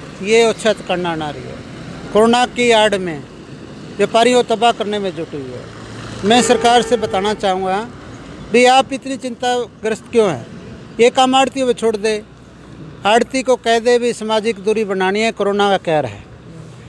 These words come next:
तो आड़ती उसको फॉलो करेंगे। उसके लिए प्रशासन ने आना चाहिए। प्रशासन जो पहले ही दबाव बनाया हुआ है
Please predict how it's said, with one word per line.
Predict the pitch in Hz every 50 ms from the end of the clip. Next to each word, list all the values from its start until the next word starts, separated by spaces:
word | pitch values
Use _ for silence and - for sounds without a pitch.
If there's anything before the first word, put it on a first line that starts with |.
| - - -
तो | -
आड़ती | 240 269 269 226 262 285
उसको | 254 - 294 269
फॉलो | 202 240 262 269 262
करेंगे। | 262 269 254 262 262 262 254 254 247 233 233 - - - - - - - - - - - -
उसके | 226 240 - - 294 294
लिए | 285 277 269
प्रशासन | - 269 240 - 247 240 190 233 247
ने | 240 240
आना | 233 226 226 220
चाहिए। | 214 - 226 220 220 208
प्रशासन | - 233 208 226 240 226 214 254 247
जो | 240 233
पहले | - - 254 254 262 262
ही | 262
दबाव | 233 233 220 233 226 220
बनाया | 220 220 220 220 220
हुआ | 214 208 196 190
है | 175 180 180 180